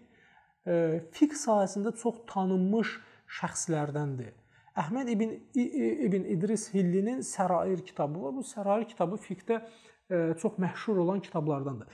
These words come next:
Deməli, e, İbn İdris Hillinin dövrünə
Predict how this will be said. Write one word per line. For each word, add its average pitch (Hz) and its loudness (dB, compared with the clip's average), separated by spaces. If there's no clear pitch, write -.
Deməli, 285 8
e, 160 2
İbn 277 6
İdris 254 2
Hillinin 226 4
dövrünə 196 4